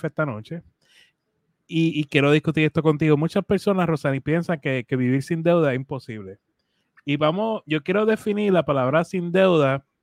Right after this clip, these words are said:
es todas las deudas excepto el pago de la casa. El pago de la casa, vamos a sacarlo fuera de esta ecuación.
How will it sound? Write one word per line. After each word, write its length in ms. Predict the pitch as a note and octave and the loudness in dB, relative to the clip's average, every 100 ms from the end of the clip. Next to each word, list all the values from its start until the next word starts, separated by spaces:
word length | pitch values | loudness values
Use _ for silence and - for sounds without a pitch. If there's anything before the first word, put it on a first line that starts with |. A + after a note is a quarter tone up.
| _ _ _ - | _ _ _ -2
es 360 | C#3+ E3 F3 C#3 C#3 _ | 2 2 2 -4 -20 _
todas 180 | D3 D3 | 0 2
las 140 | E3+ | 2
deudas 320 | E3+ G3 F3+ C#3 | 4 4 4 2
excepto 240 | F3 - | -2 -2
el 80 | C#3+ | -2
pago 200 | C3+ B2+ | 0 0
de 80 | C3+ | 0
la 100 | B2 | -2
casa. 300 | G#2 - G#2+ | -6 -8 -12
El 60 | |
pago 160 | A2 A#2+ | -6 -4
de 40 | |
la 80 | D3 | -4
casa, 300 | D#3+ D#3+ D#3 | -4 -4 -4
vamos 320 | C3 B2 A#2 B2 | -6 -6 -6 -8
a 20 | |
sacarlo 280 | C3 B2+ B2+ | -6 -4 -4
fuera 200 | C3+ B2 | -4 -6
de 20 | |
esta 120 | B2 | -6
ecuación. 300 | A#2 A2 - | -8 -10 -14